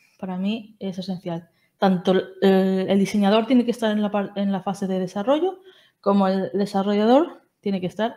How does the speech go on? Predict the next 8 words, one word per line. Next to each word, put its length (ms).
en 100
la 80
fase 240
de 100
diseño, 340
¿vale? 260
Para 200
mí, 440